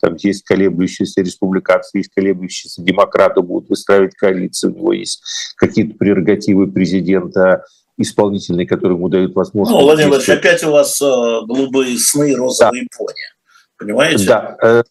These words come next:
Speaker 2: Возможно,
Speaker 1: э,
Speaker 2: так,
Speaker 1: нет,
Speaker 2: возможно,
Speaker 1: я
Speaker 2: нет,
Speaker 1: хочу
Speaker 2: но мы имеем факт. Вот мы имеем факт избрания этого
Speaker 1: Мы
Speaker 2: человека.
Speaker 1: имеем факт. Мы имеем факт, который не говорит однозначно, что вот... я вам сказал три версии, и я не могу вам сказать,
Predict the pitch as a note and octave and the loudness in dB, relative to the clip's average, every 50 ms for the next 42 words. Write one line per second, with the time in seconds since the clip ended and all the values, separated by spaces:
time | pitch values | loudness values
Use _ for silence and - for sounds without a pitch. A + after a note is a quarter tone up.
0 | _ _ - - C#3 C#3 C3 D#3 A3 G#3+ - D#3 D#3 - A#2+ A#2+ - - C#3+ C#3+ | _ _ -2 0 0 2 2 4 2 2 4 4 4 4 4 4 2 2 2 4
1 | - - - B2+ D3+ C#3+ D3+ D3+ - D#3 D3+ D3 F#3 G#3 G#3+ A3+ A3+ G#3+ - - | 2 2 2 2 2 2 2 2 0 0 -2 -2 0 2 2 2 0 0 -2 0
2 | - D#3 - - - - - - - - F3 A3 A#3+ A#3 G#3 E3 D#3+ F3 F3 E3 | 0 0 0 0 -6 -10 -12 -12 -8 -4 -2 -2 -2 -2 -4 -6 -4 -2 -2 -2
3 | - - F#3 F3 C#3+ C3 - - C3+ A#2+ - - - C3+ B2+ A#2 A2 G2+ F#2+ F#2 | 0 2 2 2 2 0 -4 -10 -10 -10 -8 -4 0 2 2 2 0 -2 -6 -14
4 | - - A2 - A#2 D#3 - - G#2 - - G3+ - - - A2+ - _ _ _ | -10 -6 0 0 2 0 0 -2 -2 0 2 2 2 0 0 -2 -2 _ _ _
5 | _ _ _ _ _ _ - D#3 E3+ D#3 D#3 C3+ - _ _ _ - B2+ - G3+ | _ _ _ _ _ _ 0 0 2 2 0 -2 -4 _ _ _ -10 -4 0 0
6 | A3+ A3 A3 - - A#2 - - D3+ C#3 C3 C3 A#2+ B2+ C3 B2 G2 F2 - F2+ | 0 0 0 -2 -2 -2 0 0 0 0 0 0 0 2 2 2 0 -2 -4 -8
7 | - - G#2 F#2+ - - F3+ F3 - - - - - - F#3 F#3 F3 - _ _ | -8 -6 -6 -4 -2 -2 -2 -2 -2 -6 -10 -8 -4 -2 -2 -2 -2 -4 _ _
8 | _ - - - _ - C3 D#3 E3+ D#3 - C3+ G2+ F3+ - - - D3+ E3 C#3+ | _ -20 -20 -12 _ 0 0 0 0 0 0 0 0 0 0 -2 -2 0 0 2
9 | B2+ D#3 G#3+ B3+ G3+ - - - - G2+ F#2+ F#2+ G#2 G2+ F#2+ F2+ F2 G#2 C3+ D3+ | 2 2 2 2 0 -2 -6 -2 -2 0 0 0 0 0 0 0 0 0 0 0
10 | D3 D3 C3+ C#3 C#3 B2+ A#2 G2 F2 F2 - - - - G#2+ G2+ D#3+ F#3 F#3 | 0 0 2 2 2 2 2 0 0 -2 -4 -4 -2 -2 0 2 0 0 -2